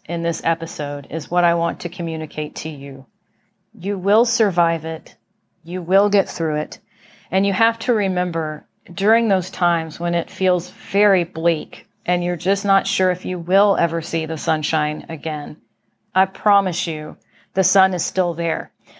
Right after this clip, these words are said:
I would use the metaphor of being on an airplane. If you've ever taken a flight when it's been cloudy and overcast and it's just super dreary,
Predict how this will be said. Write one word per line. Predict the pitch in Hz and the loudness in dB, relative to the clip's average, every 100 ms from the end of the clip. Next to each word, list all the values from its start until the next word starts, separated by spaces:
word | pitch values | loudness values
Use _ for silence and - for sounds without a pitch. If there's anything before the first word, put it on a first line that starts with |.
| _ | _
I | - 220 | 0 2
would | 233 | 2
use | 202 226 214 | 0 -4 -4
the | 214 | -2
metaphor | 196 196 196 190 185 180 | 2 2 0 -2 -2 -2
of | 165 | -4
being | 180 175 | -6 -2
on | 170 170 | -2 -2
an | 170 | -2
airplane. | 175 170 - 165 160 - | -2 -2 -6 -6 -8 -10
If | 170 | -4
you've | 190 185 | 0 2
ever | 202 220 | 2 2
taken | 214 202 208 196 | 2 0 0 -4
a | |
flight | - 196 180 170 170 - _ _ _ _ | -2 2 2 2 -4 -14 _ _ _ _
when | 196 190 180 | -2 0 0
it's | 165 | -4
been | - 165 | -10 -12
cloudy | - 233 240 247 233 220 | 0 4 6 4 2 -2
and | 185 | -2
overcast | 175 190 190 185 - 185 180 180 180 - | 0 0 0 -6 -2 2 4 4 0 -4
and | 185 | -6
it's | 175 - | -6 -6
just | 202 208 | -6 -6
super | - 220 214 208 | -6 -6 -4 -8
dreary, | - 170 175 175 175 170 | -6 -6 -4 -2 -2 -6